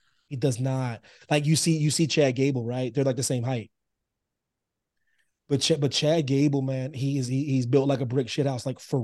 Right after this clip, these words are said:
real, though. He can, he can German suplex two hundred seventy, two hundred eighty pound Gunther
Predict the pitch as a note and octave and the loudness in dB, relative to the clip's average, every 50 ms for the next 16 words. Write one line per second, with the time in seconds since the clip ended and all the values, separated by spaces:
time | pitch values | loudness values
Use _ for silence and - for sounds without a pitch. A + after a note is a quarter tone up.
0 | G#2+ A2+ B2 C#3 D3 D3 C#3 B2 A2 A#2 G#2 G2 - _ _ _ _ _ _ _ | -4 -2 2 4 6 6 4 2 -2 -6 -10 -12 -14 _ _ _ _ _ _ _
1 | _ _ _ _ _ _ _ _ _ _ _ _ _ _ - D#3 B2+ - D#3+ C#3+ | _ _ _ _ _ _ _ _ _ _ _ _ _ _ -2 0 2 2 2 4
2 | C#3 C#3 D3+ C#3+ D#3+ C3+ D3+ C#3 B2+ A2+ G#2+ C3 C#3 D3 D3 D3 C#3 C3 B2+ A#2+ | 4 4 4 4 4 4 4 2 0 0 0 2 2 2 4 2 2 0 -2 -4
3 | - - D#3 D3+ C3 - C#3 C3+ B2+ - - - - D3+ D3 C#3+ C3+ C3 C3 B2 | -2 0 0 0 0 0 -2 -2 -2 -2 -4 -2 0 2 2 2 2 0 -2 -4
4 | - - C#3+ C3+ B2+ C#3 C3 B2+ A#2+ - D#3+ C#3+ B2+ C3+ C#3+ C3+ B2 - C#3 C3 | -4 -2 -2 0 0 0 -2 -4 -4 -2 -2 -2 -2 -2 -2 -4 -2 -2 -2 -4
5 | B2+ A#2+ A#2 C#3 C#3 B2 C#3 A#2+ | -4 -4 -4 -4 -2 -2 -2 -2